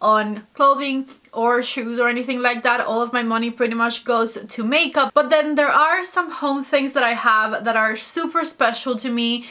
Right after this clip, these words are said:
and that if they were to disappear right now, or if they got stolen, or if they broke,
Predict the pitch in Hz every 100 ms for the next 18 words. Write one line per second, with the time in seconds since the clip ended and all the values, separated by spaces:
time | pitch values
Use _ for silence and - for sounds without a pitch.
0 | - - 240 240 233 226 226 226 - 254
1 | 254 214 269 262 269 269 254 254 294 339
2 | 359 277 294 320 262 277 269 269 - 226
3 | 247 262 233 233 240 240 - 233 233 233
4 | 233 233 226 226 220 - - 208 208 208
5 | - - 302 311 311 294 233 233 233 226
6 | 226 220 214 196 226 294 359 320 -